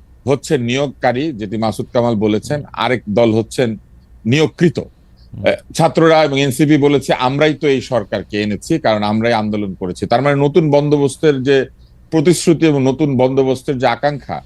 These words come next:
Speaker 1: তারাই সেটি মানুষের মধ্যে তৈরি করেছেন, এটা তাদের দাবি। আমি ধরে নিলাম তারা এককভাবে এই দাবিটা করতে পারেন, কারণ তারা সকল রাজনৈতিক দলকে আক্রমণ করেছেন, নানান ভাষায় তাদেরকে আমি দেখেছি যে, আহ, সোশ্যাল মিডিয়াতে আক্রমণ করা হয়। অনেক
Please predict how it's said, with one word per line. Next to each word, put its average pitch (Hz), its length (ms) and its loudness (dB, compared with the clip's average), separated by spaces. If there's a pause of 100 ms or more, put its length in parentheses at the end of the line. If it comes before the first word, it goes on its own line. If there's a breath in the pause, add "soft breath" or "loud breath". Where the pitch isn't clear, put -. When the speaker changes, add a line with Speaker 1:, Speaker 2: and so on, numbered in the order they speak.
(360 soft breath)
Speaker 1:
তারাই 147 360 4
সেটি 147 320 0
মানুষের 113 400 -2
মধ্যে 120 220 -2
তৈরি 147 280 0
করেছেন, 85 400 -12
এটা 101 160 0
তাদের 123 320 0
দাবি। 110 300 0
আমি 117 180 -2
ধরে 110 200 -2
নিলাম 120 320 -2 (500 soft breath)
তারা 127 140 2
এককভাবে 127 520 0
এই 117 60 0
দাবিটা 101 340 -2
করতে 120 320 -6
পারেন, 185 280 0
কারণ 143 240 0
তারা 127 180 0
সকল 175 360 -2
রাজনৈতিক 123 440 0
দলকে 101 260 -4
আক্রমণ 120 420 -4
করেছেন, 101 400 -4 (380 soft breath)
নানান 135 320 2
ভাষায় 117 420 2
তাদেরকে 104 540 -2 (280 soft breath)
আমি 110 200 2
দেখেছি 110 460 0
যে, 98 260 2 (300)
আহ, 90 320 2
সোশ্যাল 117 380 0
মিডিয়াতে 110 280 0
আক্রমণ 113 380 -2
করা 101 200 -2
হয়। 123 140 0
অনেক 110 320 -4